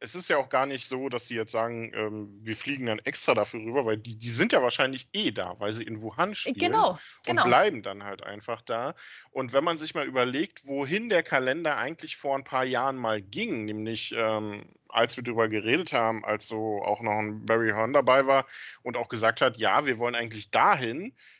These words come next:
Speaker 1: dass sich die Spieler unter Umständen auch einfach aussuchen, bei welchen Turnieren sie spielen.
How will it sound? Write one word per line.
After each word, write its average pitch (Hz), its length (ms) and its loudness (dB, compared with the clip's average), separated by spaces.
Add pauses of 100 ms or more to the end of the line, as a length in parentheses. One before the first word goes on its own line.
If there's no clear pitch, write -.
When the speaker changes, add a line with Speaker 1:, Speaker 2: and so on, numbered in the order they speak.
(120)
Speaker 1:
dass 127 200 2
sich 131 420 -6
die 123 120 -10
Spieler 139 520 2
unter 131 200 -6
Umständen 120 380 -8
auch 117 100 -6
einfach 113 320 -10
aussuchen, 170 460 -2
bei 113 100 0
welchen 113 260 -2
Turnieren 117 400 -6
sie 104 160 -8
spielen. 135 800 -6